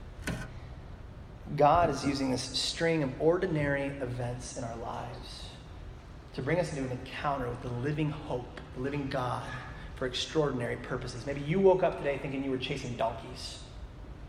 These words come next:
But in reality, he's called you to rule and reign with him. Saul's character is a, it's a complicated one, right? This story is a complicated one. And this is not just making him,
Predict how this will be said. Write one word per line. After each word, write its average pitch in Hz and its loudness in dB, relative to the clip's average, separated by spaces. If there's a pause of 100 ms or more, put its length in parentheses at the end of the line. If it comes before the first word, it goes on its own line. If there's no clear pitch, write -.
(320)
But 127 -4
in 131 0
reality, 135 4 (300)
he's 156 -4
called 131 2
you 131 -2
to 117 -2 (180)
rule 156 6
and 127 -2
reign 120 -2
with 120 -8
him. 107 -6 (1800)
Saul's - 4
character 139 2
is 127 -2
a, - -4 (100)
it's 127 -6
a - -2
complicated - 0
one, - -6 (120)
right? 151 0
This 147 -4
story 180 -2
is 120 -4
a 120 -6
complicated 123 -6
one. 117 -6 (400)
And 139 0
this 156 2
is 156 2
not 160 6
just 190 -2
making 170 4
him, 156 4